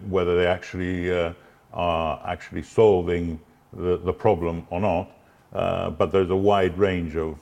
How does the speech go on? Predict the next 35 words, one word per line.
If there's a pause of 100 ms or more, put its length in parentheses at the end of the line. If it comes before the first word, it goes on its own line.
(140)
of
do
that.
And
as
you've
just
pointed
out,
I
mean,
we
have (480)
a (120)
Prostrate
Buddies,
um, (280)
group
where
we
have
over
a
hundred
men, (460)
uh, (220)
in
the,
in
the
group. (480)
Uh,
and
we
meet